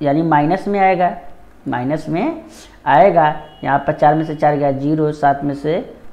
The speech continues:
चार गया तीन, तो छत्रिक ये कितना हो जाएगा, अट्ठारह, तो माइनस एक सौ अस्सी होगा इसका, ठीक है। आंसर क्या आ जाएगा, माइनस एक सौ अस्सी, ये इसका उत्तर हो गया। अगर देखिए कहीं पर भी आप सवाल लगा रहे हैं,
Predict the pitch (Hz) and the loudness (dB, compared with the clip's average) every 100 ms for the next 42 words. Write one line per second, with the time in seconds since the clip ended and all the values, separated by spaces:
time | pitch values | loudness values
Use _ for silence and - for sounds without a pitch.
0 | - 131 120 127 170 - - 98 90 - | -6 -2 -2 -2 -2 -4 -12 -12 -14 -16
1 | - - 143 - 160 - 208 240 - 160 | -14 -8 -6 -2 -4 -2 -4 -4 -8 -8
2 | 165 175 185 175 175 180 233 285 - - | -8 -2 0 2 2 0 -2 -4 -10 -20
3 | - - - - - 104 101 104 147 147 | -20 -10 -10 -8 -8 -10 -10 -8 -4 -2
4 | 147 139 143 190 247 - - - 123 - | 0 0 0 0 -2 -6 -10 -10 -10 -10
5 | - 160 285 - - - - 113 - 156 | -4 0 0 -4 -12 -10 -8 -8 -8 -4
6 | 226 311 - - - - - 127 110 101 | -4 -6 -12 -18 -18 -12 -2 0 0 -4
7 | - - 110 - - 156 180 160 147 170 | -8 -14 -14 -12 -4 -2 -2 -2 -4 0
8 | 165 147 127 104 98 95 120 117 113 131 | 4 4 4 -4 -8 -10 -10 -8 -6 -8
9 | - - - 196 - - - - - 113 | -10 -10 -4 -4 -4 -12 -20 -20 -10 -10
10 | - - 92 - - - 143 165 170 - | -10 -18 -20 -20 -20 -8 -2 0 0 -2
11 | - 135 220 - - 120 - 135 160 110 | -2 0 -2 -6 -14 -16 -2 0 0 -4
12 | 107 101 - 175 196 220 190 - 202 185 | -8 -10 0 0 4 2 2 0 2 2
13 | 240 220 208 202 185 - 170 165 156 139 | 2 2 4 4 2 4 4 4 2 0
14 | 120 110 | -2 -6